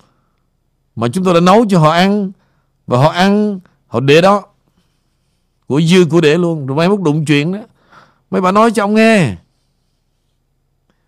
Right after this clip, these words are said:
mấy ông dốt quá, nói ra đừng tự ái. Đó. Không biết cái gì hết trơn, từ chuyện bên trong tới chuyện bên ngoài. Rồi, có hai năm thôi. Và hành động Trump như vậy là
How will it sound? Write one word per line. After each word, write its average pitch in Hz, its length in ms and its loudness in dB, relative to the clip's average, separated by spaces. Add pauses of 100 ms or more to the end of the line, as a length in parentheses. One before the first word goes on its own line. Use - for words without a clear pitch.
(160)
mấy 202 120 -4
ông 202 180 -2
dốt 233 280 2
quá, 240 360 0 (180)
nói 202 200 -2
ra 208 60 -2
đừng 160 220 -4
tự 143 140 -4
ái. 170 260 -8 (580)
Đó. 175 200 -8 (1080)
Không 247 360 -12
biết 269 180 0
cái 220 100 -6
gì 170 160 0
hết 127 160 -2
trơn, 185 240 -10 (340)
từ 160 160 0
chuyện 143 220 -6
bên 185 160 -4
trong 185 320 -2
tới 214 140 -2
chuyện 147 160 -8
bên 160 160 -8
ngoài. 110 500 -6 (340)
Rồi, 139 400 0 (1300)
có 233 100 0
hai 240 220 2
năm 226 240 0
thôi. 214 280 -2 (2750)
Và 160 140 0
hành 180 180 2
động 180 260 2
Trump 226 120 2
như 226 160 0
vậy 185 120 2
là 156 200 -2